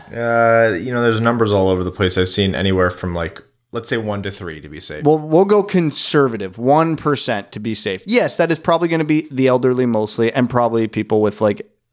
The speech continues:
Speaker 2: uh, immune problems or respiratory problems. One percent of the world, they're predicting forty to sixty percent of the population is gonna get it.
Speaker 1: Yeah, at some point.
Speaker 2: Okay, we'll say forty percent. Easy number.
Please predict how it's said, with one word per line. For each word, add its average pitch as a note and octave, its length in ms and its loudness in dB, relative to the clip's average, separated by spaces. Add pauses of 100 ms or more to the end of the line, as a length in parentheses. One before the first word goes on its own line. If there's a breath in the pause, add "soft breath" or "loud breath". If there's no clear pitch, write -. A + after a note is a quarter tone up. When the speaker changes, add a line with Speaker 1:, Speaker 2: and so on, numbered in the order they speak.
(320)
Speaker 2:
uh, - 120 -12 (120)
immune G3 320 2
problems F2 480 -4
or A#2 240 2
respiratory B2 500 -4
problems. F#2+ 440 -8 (1700 soft breath)
One G3 300 2
percent G3+ 580 2
of D#3+ 160 0
the D#3+ 80 4
world, E3+ 520 2
they're E3 300 2
predicting E3+ 520 -2
forty F3+ 460 -6
to E3 120 -6
sixty F3 340 -8
percent F3+ 320 -8
of F3 60 -8
the F3+ 40 -12
population F3+ 580 -4
is F3+ 100 -8
gonna F#3+ 180 -4
get F#3 160 2
it. - 180 -4 (120)
Speaker 1:
Yeah, F#2 160 -12
at - 80 -18
some - 160 -16
point. F2+ 300 -18
Speaker 2:
Okay, F#3 180 2
we'll F3 160 4
say F3 180 2
forty D3+ 400 2
percent. G#2 440 -8 (720)
Easy C3 240 2
number. G#2 400 -4